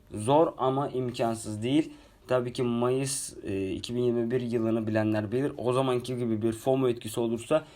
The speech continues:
çok kolay da ulaşabiliriz o piyasa değerlerine ve otuz sekiz dolarlar,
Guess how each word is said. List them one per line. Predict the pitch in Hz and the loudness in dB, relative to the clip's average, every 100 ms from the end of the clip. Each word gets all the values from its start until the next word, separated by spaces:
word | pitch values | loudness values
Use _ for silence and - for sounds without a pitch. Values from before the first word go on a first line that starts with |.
| - - | -20 -6
çok | 143 143 143 | -2 -2 0
kolay | 123 113 117 | 2 2 4
da | 151 147 - | 2 2 -4
ulaşabiliriz | 120 127 123 147 135 127 131 127 - | 0 2 2 0 -2 2 2 2 -2
o | 110 | -4
piyasa | 117 117 117 110 | 0 0 0 2
değerlerine | 107 107 110 117 139 | 2 2 0 0 0
ve | 135 | 0
otuz | 117 117 | -2 -4
sekiz | 127 120 131 | -6 -4 0
dolarlar, | 120 104 104 139 | 2 2 4 2